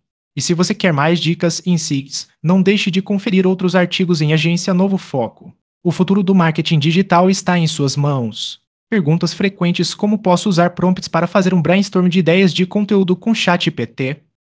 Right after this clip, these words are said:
Use frases curtas e diretas. Pergunte ao chat G P T por exemplos de temas e formatos. Ele vai te ajudar a criar várias opções. Que tipo de conteúdo posso gerar com chat G P T?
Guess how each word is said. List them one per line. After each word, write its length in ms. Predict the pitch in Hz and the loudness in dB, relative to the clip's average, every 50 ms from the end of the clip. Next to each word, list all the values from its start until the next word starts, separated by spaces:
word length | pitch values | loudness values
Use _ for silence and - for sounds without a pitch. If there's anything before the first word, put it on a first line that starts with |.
| _ _ | _ _
Use 220 | - 208 214 202 214 | -4 -2 0 0 0
frases 420 | 196 - 170 160 160 156 165 156 | 0 2 2 2 2 2 0 -4
curtas 400 | - - 175 175 170 175 170 139 | -2 -2 -2 0 0 0 -2 -2
e 80 | 165 156 | -2 0
diretas. 680 | 147 160 147 139 117 113 - 110 110 110 - - - _ _ _ _ _ _ _ | 0 0 0 0 -2 -2 -6 -8 -8 -8 -10 -10 -12 _ _ _ _ _ _ _
Pergunte 420 | 208 190 170 143 147 160 - - | 0 0 2 2 2 0 2 2
ao 60 | 196 | 0
chat 260 | 180 - 190 185 180 165 | 0 2 0 0 0 0
G 80 | 180 | -2
P 140 | - 202 196 | -2 -2 -2
T 160 | 196 185 175 | -2 -2 -2
por 120 | 165 190 190 | 2 2 2
exemplos 400 | 196 175 180 180 185 185 156 135 | 4 4 2 2 2 0 0 0
de 140 | 127 135 | 0 -2
temas 300 | - - 175 175 170 156 | 0 0 0 2 2 0
e 40 | 156 | -2
formatos. 840 | 151 - 175 170 156 143 123 113 107 - - 143 - - - - - _ _ _ _ _ _ | -2 -2 -2 -2 -2 -2 -2 -4 -6 -8 -12 -12 -10 -10 -10 -12 -16 _ _ _ _ _ _
Ele 120 | - 196 220 | -4 -2 0
vai 140 | 190 202 196 | 0 0 0
te 100 | - 202 | 2 0
ajudar 340 | 196 185 214 180 160 151 147 | 0 0 0 0 0 0 0
a 40 | 147 | -2
criar 320 | - - 160 160 170 165 | -2 -2 0 0 0 -2
várias 320 | 131 123 139 139 143 143 | -2 -2 -2 -2 0 -2
opções. 720 | 156 165 160 - - 156 139 120 113 113 - - - - _ _ _ _ _ _ _ | -4 -4 -6 -6 -6 -6 -4 -6 -6 -8 -10 -10 -12 -12 _ _ _ _ _ _ _
Que 80 | - 262 | -8 -6
tipo 240 | - - 226 - 175 | -4 -2 -2 -2 -2
de 100 | 147 156 | -4 -2
conteúdo 420 | - 175 165 - 156 156 165 160 | -4 -4 -2 0 -2 0 -2 -4
posso 320 | 160 - 165 165 - 185 | -2 0 0 0 0 0
gerar 240 | 160 160 156 160 170 | 0 0 0 0 0
com 120 | 170 226 226 | 0 -2 -2
chat 300 | 214 - 196 185 175 165 | 0 0 0 0 0 -2
G 80 | 165 | -4
P 140 | 156 - 135 | -4 -4 -8
T? 340 | - _ 127 120 135 156 | -8 _ -8 -6 -6 -8